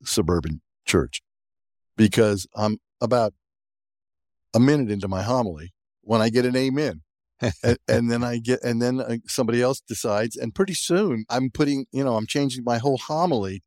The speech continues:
Speaker 1: the cadence, to meet this. And it was, <laughs> I don't know how good the homily really was, but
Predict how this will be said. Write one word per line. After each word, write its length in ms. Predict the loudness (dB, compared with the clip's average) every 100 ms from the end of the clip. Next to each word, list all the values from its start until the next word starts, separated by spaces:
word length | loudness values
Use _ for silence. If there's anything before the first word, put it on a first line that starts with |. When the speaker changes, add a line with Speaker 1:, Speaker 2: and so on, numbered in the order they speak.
| _ -18
Speaker 1:
the 80 |
cadence, 640 | -4 0 2 0 -6 -10 -10 _ _
to 80 | 0
meet 280 | 4 2 0 -4
this. 320 | -4 -4 -10 _ _ _ _ _ _ 2
And 200 | 2 2
it 120 | 0
was, 120 | 0 -2 -4 -8 -8 -12
<laughs> 360 | _ _ _
I 120 | 0
don't 120 | 2 2
know 80 |
how 100 | -2
good 180 | -2 -4
the 80 | -2
homily 360 | 0 0 0 0
really 240 | 0 0
was, 240 | -4 -8
but 140 | -6